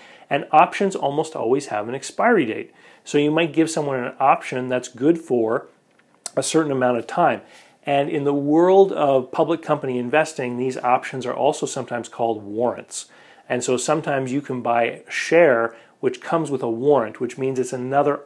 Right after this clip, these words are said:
option to buy and invest even more at a certain fixed price for a certain amount of time.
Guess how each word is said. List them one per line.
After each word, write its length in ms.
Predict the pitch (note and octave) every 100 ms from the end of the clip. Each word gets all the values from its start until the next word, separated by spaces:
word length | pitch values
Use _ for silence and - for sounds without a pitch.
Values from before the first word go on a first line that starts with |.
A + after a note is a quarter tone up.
| -
option 420 | C3+ C#3+ - A#2+
to 80 | A2+
buy 320 | G#2+ A#2 A#2
and 340 | A#2+ A2+ A2+ - - _ _
invest 520 | F3+ B2+ B2 D3 -
even 180 | B2+ A#2
more 440 | C3 F#3 B2+ A#2 - - _
at 140 | C3
a 60 | C3
certain 340 | - D3+ D3+
fixed 380 | B2 C3+ A#2+ -
price 380 | - A#2 G#2+ - - _ _
for 160 | -
a 60 | B2
certain 260 | - C3 A2+
amount 240 | A2 G2
of 60 | G2
time. 380 | - A#2+ G#2+